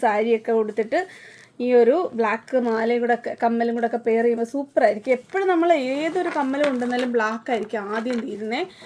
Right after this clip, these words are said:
അപ്പം ഇതൊക്കെ ബോക്സിൽ ഇങ്ങനെ പല പല കളേഴ്സ് വരുന്നുണ്ട്, ഒരുപാട് പീസസ് കാണത്തില്ല. അതുകൊണ്ട് തന്നെ വേഗം ഓർഡർ ചെയ്യുക, ആദ്യം ഓർഡർ ചെയ്യുക, പെട്ടെന്ന് തന്നെ ഓർഡർ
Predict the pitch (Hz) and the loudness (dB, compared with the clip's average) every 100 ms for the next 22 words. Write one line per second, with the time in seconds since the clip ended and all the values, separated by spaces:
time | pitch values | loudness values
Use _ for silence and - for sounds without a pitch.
0 | - - 233 302 370 - - - 269 269 | -20 -10 0 2 2 -2 -20 -8 -2 -2
1 | 359 302 247 254 - 311 285 285 285 262 | 0 4 6 4 0 -2 -2 0 0 2
2 | 277 277 254 254 269 285 247 254 277 277 | 0 2 2 4 2 0 0 0 0 2
3 | 302 330 415 320 285 339 302 311 269 247 | 4 4 2 -2 -4 -4 -4 -4 -4 -4
4 | 233 240 262 294 330 339 277 302 370 330 | -2 -2 0 0 2 2 0 -2 2 4
5 | 294 311 294 247 254 302 - - - - | 4 0 0 0 0 0 -4 -18 -20 -20
6 | - - 233 233 269 254 254 262 262 226 | -16 -6 -2 2 2 4 0 0 0 2
7 | 240 254 240 233 247 254 262 240 | 2 2 -2 -2 -2 -2 -2 -2